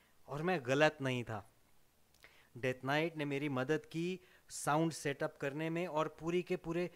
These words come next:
स्ट्रीमिंग सॉफ्टवेयर and हार्डवेयर सेटअप में, और दिल भी जीत लिया अपने नॉलेज, इंसानियत और गेम प्ले से। Thank you for everything, डेथ नाइट भाई। डेथ नाइट के साथ-साथ एक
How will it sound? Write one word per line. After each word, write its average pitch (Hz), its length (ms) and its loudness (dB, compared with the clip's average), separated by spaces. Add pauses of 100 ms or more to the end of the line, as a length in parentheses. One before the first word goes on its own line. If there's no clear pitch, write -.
(180)
स्ट्रीमिंग 170 580 0
सॉफ्टवेयर 180 760 0
and 175 100 -4
हार्डवेयर 208 600 4
सेटअप 139 420 -4
में, 101 140 -12 (460)
और 135 540 2
दिल 143 200 -4
भी 139 180 0
जीत 147 300 -2
लिया 156 240 2
अपने 147 340 0
नॉलेज, 120 640 0 (280)
इंसानियत 127 680 0 (140)
और 139 420 -2
गेम 147 380 0
प्ले 131 220 -2
से। - 260 -10 (540)
Thank 220 200 -6
you 214 140 2 (120)
for 214 100 8 (240)
everything, 220 640 10 (140)
डेथ 208 360 0
नाइट 196 260 6
भाई। 156 380 10 (720)
डेथ 135 240 -4
नाइट 151 220 2
के 147 100 -2
साथ-साथ 160 680 2 (580)
एक 226 240 0